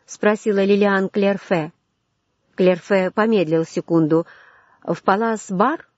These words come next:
сказал он затем. «Возьмете меня с собой?» Он опять помедлил.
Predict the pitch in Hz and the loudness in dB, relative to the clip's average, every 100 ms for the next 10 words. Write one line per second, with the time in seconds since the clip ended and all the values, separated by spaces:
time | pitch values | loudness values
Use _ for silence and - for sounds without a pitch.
0 | _ - 202 180 175 170 170 180 - 160 | _ -4 -2 0 0 -2 0 -2 0 0
1 | 151 - _ _ _ _ _ _ _ _ | 0 -4 _ _ _ _ _ _ _ _
2 | _ - 214 220 359 - 196 185 180 175 | _ -2 0 4 2 2 0 2 2 -2
3 | 160 - 240 208 156 - _ _ _ _ | -6 -4 -2 -2 -6 -8 _ _ _ _
4 | _ _ _ _ _ _ _ _ _ _ | _ _ _ _ _ _ _ _ _ _
5 | _ _ 240 240 262 262 185 143 - 185 | _ _ 0 2 0 0 -2 -2 -6 -4
6 | 170 160 151 156 135 | 0 -2 -2 -6 -10